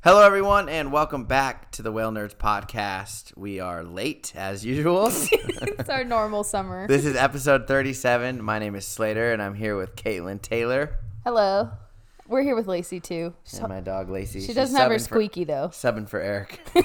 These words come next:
Speaker 2: <laughs>
Speaker 1: who is still circumnavigating the globe.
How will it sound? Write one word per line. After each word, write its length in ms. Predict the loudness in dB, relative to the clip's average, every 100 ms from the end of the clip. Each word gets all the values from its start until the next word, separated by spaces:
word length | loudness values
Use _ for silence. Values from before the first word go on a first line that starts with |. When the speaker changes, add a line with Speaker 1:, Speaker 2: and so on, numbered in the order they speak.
| 6 4 4 2
Speaker 2:
<laughs> 680 | -2 -2 -4 -6 -10 -14 -8
Speaker 1:
who 100 | -2
is 180 | -2 -2
still 300 | -4 -2 -2 -6 -18 -18
circumnavigating 840 | -6 -4 -4 -6 -6 -4 -6 -6
the 100 | -8
globe. 380 | -8 -4 -4 -6